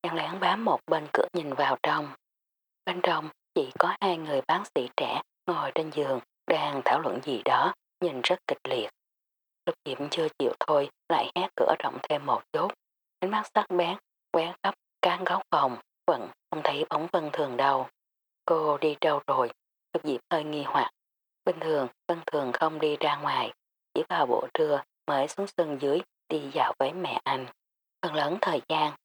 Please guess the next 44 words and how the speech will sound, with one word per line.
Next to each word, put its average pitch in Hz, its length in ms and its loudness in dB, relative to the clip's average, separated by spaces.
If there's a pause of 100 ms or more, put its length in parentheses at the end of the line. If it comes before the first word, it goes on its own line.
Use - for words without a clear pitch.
(120)
đều 160 220 2
ở 117 260 2
trong 151 260 0
phòng 135 220 -4
bệnh." 120 240 2 (640)
Lục - 120 2
Diệp 143 200 -2 (200)
lặng 165 180 -2
lẽ 131 260 0
đóng 160 240 4
cửa - 100 4 (160)
phòng 143 180 -4
lại, 139 300 2 (200)
cao - 120 -2
mày 143 460 0
dựa 123 120 0
vào 143 300 2
tường 127 160 0
hành 120 260 -4
lang. 135 300 0 (680)
Cứ 170 240 4 (200)
cảm - 160 0
thấy 135 440 -2
có - 120 4 (120)
gì 143 160 -4
đó 131 280 4
không 151 220 -2
ổn. 110 280 2 (540)
Mẹ 156 160 2
anh 156 260 -2
không 139 240 0
có 156 240 6
đây, 147 260 0 (200)
Vân 180 140 2
Thường 151 260 0
cũng - 140 4 (140)
không 147 200 -2
có. - 320 4 (880)
Phòng 175 180 0
bệnh, 143 260 2 (220)
Vân 175 160 -2
Thường 151 240 -4
ồn 135 200 4
ào, 139 320 0